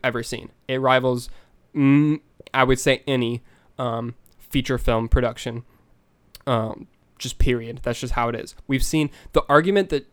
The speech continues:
shows or films on streaming services are somehow inferior to what we see on the big screen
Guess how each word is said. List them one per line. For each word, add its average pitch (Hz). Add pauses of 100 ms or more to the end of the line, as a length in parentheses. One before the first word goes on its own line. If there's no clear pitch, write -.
(380)
shows 139
or 135
films 131 (180)
on 127
streaming 131
services 147 (100)
are 120
somehow 135
inferior 131
to -
what 131
we 135
see 131
on 131
the 123
big 127
screen 156